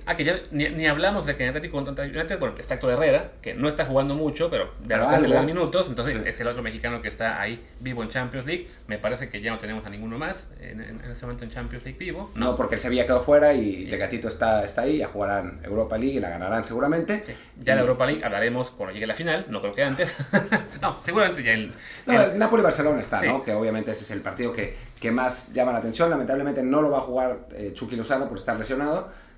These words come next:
Speaker 2: pero, pero, pues, ahí, ahí está ese, ese partido que es, es ahora, es, es
Speaker 1: Es mañana
Speaker 2: hoy
Speaker 1: jueves.
Speaker 2: es miércoles
Speaker 1: Aquí
Speaker 2: y
Speaker 1: en Barce-,
Speaker 2: mañana.
Speaker 1: sí, es mañana jueves, aquí en Barcelona, de hecho.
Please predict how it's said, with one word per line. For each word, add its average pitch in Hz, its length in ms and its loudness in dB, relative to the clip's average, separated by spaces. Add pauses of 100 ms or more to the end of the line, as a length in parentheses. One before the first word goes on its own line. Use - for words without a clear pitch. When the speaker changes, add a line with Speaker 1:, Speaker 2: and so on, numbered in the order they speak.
(160)
Speaker 2:
pero, 98 880 -2 (280)
pero, 127 400 -2
pues, - 140 -12
ahí, 95 260 -4
ahí 104 140 -4
está 107 180 -4
ese, 98 440 -6
ese 104 180 -8
partido 127 480 -4
que 90 320 -8 (180)
es, - 300 -8
es 123 140 -4
ahora, 131 260 4 (180)
es, 107 240 -4
es 107 520 -4 (300)
Speaker 1:
Es 127 80 -12
mañana 123 240 -4
Speaker 2:
hoy - 40 -10
Speaker 1:
jueves. 123 260 2
Speaker 2:
es 120 60 -8
miércoles 127 320 0
Speaker 1:
Aquí - 100 0
Speaker 2:
y - 20 4
Speaker 1:
en 120 60 4
Barce-, 120 140 4
Speaker 2:
mañana. - 160 -8
Speaker 1:
sí, - 60 -6
es 127 200 -4
mañana 143 260 -2
jueves, - 260 -2
aquí - 180 -2
en 175 80 -2
Barcelona, 135 320 0
de 139 60 0
hecho. - 160 -10